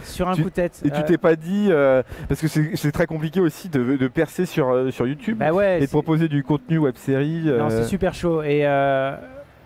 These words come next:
Speaker 1: en fait, si on avait dû inventer le personnage, j'avais beau écrire plein de trucs, je l'aurais jamais inventé. Et, euh, et en fait, quand mon pote fait ça, euh, il me dit, « Mec, à un moment, t'es drôle, il faut que ça se sache. »
Speaker 2: Ouais.
Speaker 1: Et, et au début,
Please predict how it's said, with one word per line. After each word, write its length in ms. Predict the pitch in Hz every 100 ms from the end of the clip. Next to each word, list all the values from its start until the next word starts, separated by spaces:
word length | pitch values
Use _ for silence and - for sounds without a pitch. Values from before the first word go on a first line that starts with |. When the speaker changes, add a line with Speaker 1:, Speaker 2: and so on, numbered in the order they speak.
| 196
Speaker 1:
en 60 | 160
fait, 140 | 196
si 120 | - 196
on 100 | 185
avait 180 | 170 170
dû 140 | 190
inventer 300 | 196 190 180
le 60 | 185
personnage, 600 | 190 - 175 170 196 170 123 - - - - - - -
j'avais 280 | 135 151 160
beau 140 | 175
écrire 340 | 190 - 190 185
plein 300 | - 185 196
de 40 | 185
trucs, 220 | 214 202
je 120 | 165
l'aurais 220 | 156 156 - -
jamais 340 | 147 185 170
inventé. 440 | 170 156 160 147 139 - - - - -
Et, 180 | 156 156
euh, 200 | 151 147
et 120 | 151
en 80 | 156
fait, 180 | 214 208
quand 160 | 180
mon 120 | 180
pote 220 | 165 202 202
fait 160 | 175
ça, 440 | 160 196 208 226 - _ - 240
euh, 40 | 220 202 -
il 140 | 185 160
me 60 |
dit, « 280 | 160 196 208
Mec, 240 | 185 185 190
à 40 |
un 20 |
moment, 220 | 165 180 202
t'es 140 | 170
drôle, 280 | 156 165 196
il 60 |
faut 120 | 165 156
que 60 |
ça 120 | 156 143
se 100 | -
sache. » 420 | 175 190 - - - - -
Speaker 2:
Ouais. 160 | 127 104
Speaker 1:
Et, 400 | - 165 160 196 254 254
et 140 | 180
au 80 | 170
début, 440 | 170 175 208 240